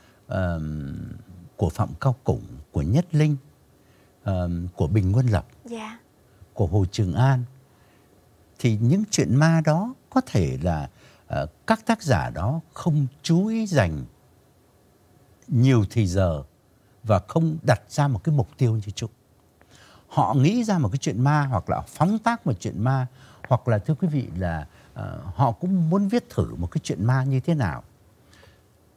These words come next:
Speaker 1: Khi mà tôi sang Mỹ thì tôi đặc biệt là tôi chú ý tới những chuyện mà người ta gọi là chuyện kinh dị đúng hơn chứ không phải chuyện ma của Stephen King. Cháu biết rồi, Stephen King ấy, là nổi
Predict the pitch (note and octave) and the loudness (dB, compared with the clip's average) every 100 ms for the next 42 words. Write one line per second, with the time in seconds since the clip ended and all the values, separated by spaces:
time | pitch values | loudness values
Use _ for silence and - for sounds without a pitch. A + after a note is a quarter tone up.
0 | - _ _ _ - G#3 E3 A2 E3 D3 | -20 _ _ _ 0 4 4 4 2 4
1 | E3+ D3+ D3+ D#3+ A#3+ - _ _ _ - | 2 4 2 2 -4 -12 _ _ _ -20
2 | - - G#2 F2+ - C#3+ C3+ C3+ B2+ - | -20 -4 -2 0 2 2 2 0 -2 -2
3 | G2+ G2 - F2 E2 D2 - B2+ - D#3+ | -2 -2 -2 -4 -4 -2 0 0 0 -2
4 | F#3 F#3+ G3 F#3+ E3+ F#3 F#3+ - _ _ | 0 -2 -4 -4 -4 -4 -8 -18 _ _
5 | D#3 F3 - C#3 D2 G2 F2+ E2+ C3+ A#2+ | -2 -2 0 -2 0 -2 -2 -2 0 0
6 | F2 D#2 - - F#2+ F3+ E3 B2+ C3+ - | 0 -2 -6 -6 0 2 4 4 0 -2
7 | G#2 C3+ F#3+ F#3 D3+ D3+ F2+ E2+ F#2+ A#2 | 0 0 2 0 0 -2 -2 -4 -2 -2
8 | A#2+ - A#2+ - A#2+ A2 A2 - A#2 - | -2 -6 -10 -4 -4 -4 -8 -4 -4 -4
9 | - _ - - A2 C#3+ E3+ F2 - - | -20 _ -16 -4 -2 0 -2 -4 -8 -14
10 | _ - - _ - E3 C#3 D3 E3 D3 | _ -20 -20 _ 0 2 2 2 2 2
11 | C#3+ C#3 - - _ _ - F#2 F2 G#2 | 2 0 -10 -20 _ _ -2 0 4 2
12 | D2 | 2